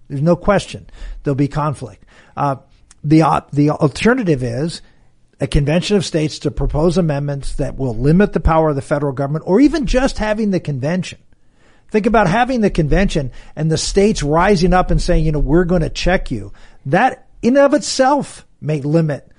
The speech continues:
some of what the federal government i-, at-, attempts to do or the left tries to do, 'cause they know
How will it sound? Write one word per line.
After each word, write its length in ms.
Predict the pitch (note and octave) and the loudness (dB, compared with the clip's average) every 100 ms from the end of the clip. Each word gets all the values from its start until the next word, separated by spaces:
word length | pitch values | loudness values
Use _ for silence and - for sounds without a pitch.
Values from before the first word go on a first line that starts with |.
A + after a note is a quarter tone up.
| _ - | _ -8
some 240 | - E3+ | 0 2
of 100 | D#3 | 4
what 180 | E3 - | 2 0
the 60 | |
federal 340 | - E3 D#3+ D3 | -2 0 0 0
government 420 | D3+ C#3+ C#3 A#2+ _ | -2 -2 -6 -10 _
i-, 160 | D3+ C#3+ | -6 -4
at-, 260 | D3+ B2+ - | -4 -6 -6
attempts 340 | - D3 - | -4 -4 -4
to 60 | C#3+ | -2
do 120 | C#3+ | 0
or 100 | C#3+ | 0
the 100 | C3+ | 0
left 440 | C#3 D#3 - - - - - | 0 0 0 -8 -14 -16 -14
tries 300 | - A3 C4 | -2 2 2
to 100 | G3 | 2
do, 100 | D#3+ | 0
'cause 180 | E3 E3+ | 2 0
they 140 | F3+ D#3+ | 2 2
know 500 | A3 C#4+ G3+ G#3 | 4 6 6 2